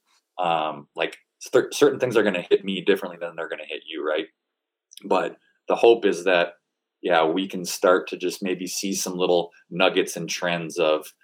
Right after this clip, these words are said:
"Okay, this seems to be what's really making people happy," right? Um, so that, that's kind of the idea behind the wealth letters. Um,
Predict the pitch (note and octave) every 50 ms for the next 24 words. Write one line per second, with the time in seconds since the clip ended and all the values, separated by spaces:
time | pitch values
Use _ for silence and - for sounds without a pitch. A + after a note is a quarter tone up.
0 | _ _ _ _ _ - F2 F2+ F#2 G2 G2+ F#2+ G2 - F2 D#2+ D#2+ D#2+ D#2+ D#2+
1 | D#2 - _ _ _ _ _ _ - G#2+ A2+ A2 - - A#2+ A2 G#2+ G#2 G2+ G2
2 | - F#2 F#2 G2 F#2+ F#2+ F2+ F2 F2+ F2 E2+ - - - - - - _ _ _
3 | _ _ - E2+ F#2 G2 G2+ G2+ G2+ G#2 G2+ G2 G2 G2 F#2+ G2 F#2 F#2 F#2+ -
4 | F#2+ F2+ - - F#2 - F2+ D#2 - D#2+ D#2 C#2 - - - B1 - - C2+ D2+
5 | D2+ D2+ D#2+ D2+ - _ _ _ _ _ _ _ _ _ _ - E2+ D#2 D#2 D2+
6 | D2+ D2+ D2+ D2+ D2 C#2+ D2 - _ _ _ - - F2 G2+ A2 A2 - G2+ G#2+
7 | G#2 - - - G2+ G2+ G2 F#2 F2+ E2+ D#2+ D#2+ - - F2 F#2 F2+ E2+ F2+ -
8 | E2+ E2 D#2 D2 C#2+ D2 D2+ D#2 D#2 - - F2 F2 F#2 F#2 F2+ - - - _
9 | _ _ _ _ _ _ _ _ _ _ _ _ _ _ - - F2+ F2 E2 D#2+
10 | D#2+ D#2+ D#2+ D#2 -